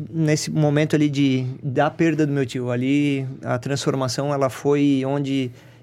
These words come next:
eu encarei aquilo como eu tenho que ser o responsável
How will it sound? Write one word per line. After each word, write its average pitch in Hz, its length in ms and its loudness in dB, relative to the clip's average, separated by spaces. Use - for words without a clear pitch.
eu 175 180 4
encarei 165 440 2
aquilo 165 400 0
como 156 280 2
eu 160 100 4
tenho 165 240 0
que - 80 -6
ser 170 100 0
o 160 40 4
responsável 147 680 0